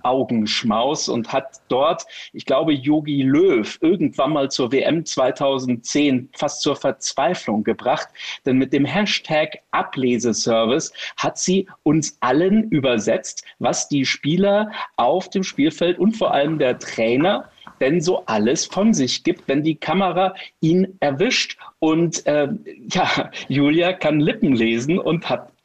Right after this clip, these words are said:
eben eins zu eins getwittert, was Jogi Löw da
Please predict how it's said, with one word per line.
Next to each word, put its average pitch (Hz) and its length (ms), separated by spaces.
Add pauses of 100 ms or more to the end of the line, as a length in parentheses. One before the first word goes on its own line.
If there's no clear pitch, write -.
eben 147 320
eins 127 380
zu - 200
eins 127 340
getwittert, 208 640
was 120 200
Jogi 135 260
Löw 123 380
da 135 240